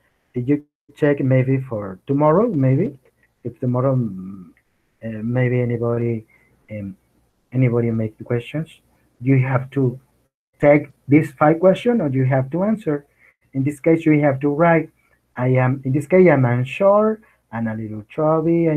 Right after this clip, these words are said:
have a, a short hair." In this case, "Can you swim?" In my case, "No, I can." "Are you married?" "Yes, I am married." "Uh, what do you do on Saturdays?" "On Saturdays, I,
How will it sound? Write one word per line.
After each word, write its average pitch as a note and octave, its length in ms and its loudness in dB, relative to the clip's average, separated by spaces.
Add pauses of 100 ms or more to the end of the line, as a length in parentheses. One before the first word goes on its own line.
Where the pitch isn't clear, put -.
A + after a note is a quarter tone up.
(100)
have B2+ 380 -2
a, G#2+ 420 -8 (560)
a A2+ 300 -2
short B2+ 320 0
hair." E3 480 0 (640)
In B2+ 280 0
this B2+ 160 -4
case, C#3+ 320 2
"Can D3+ 180 2
you D#3+ 80 2
swim?" A3+ 460 2 (420)
In C3 160 0
my C3 120 2
case, E3 360 -2
"No, C#3 100 0
I C3 120 2
can." G3 420 -2 (180)
"Are C3 80 -4
you C3+ 140 -4
married?" D3+ 500 0
"Yes, C3+ 280 0
I B2+ 100 -2
am B2 140 -2
married." G3 300 2 (680)
"Uh, D3+ 300 4
what F3 160 6
do F#3+ 60 4
you F3 120 4
do F3 120 4 (100)
on F3 100 -2
Saturdays?" F#3 720 2 (420)
"On C3+ 160 -2
Saturdays, D3 800 0 (460)
I, B2+ 640 -2